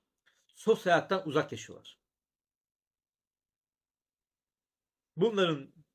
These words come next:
büyük çoğunluğu ekmeğin sıfır fiyatını sorsan bilmez. Hatta telefon, cep telefonunun kendi faturasının ne kadar ödediğini bilmez.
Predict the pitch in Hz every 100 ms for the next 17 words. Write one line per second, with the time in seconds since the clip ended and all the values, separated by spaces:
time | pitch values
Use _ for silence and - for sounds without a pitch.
0 | - 190 233 - 160 131 - 160 170 156
1 | 147 139 139 131 117 113 113 95 120 190
2 | 214 - _ _ _ _ - 185 190 -
3 | - 170 170 175 156 _ _ - 165 180
4 | 170 143 143 123 113 151 147 123 - _
5 | _ _ _ 160 156 170 147 120 113 156
6 | 147 139 120 143 196 220 220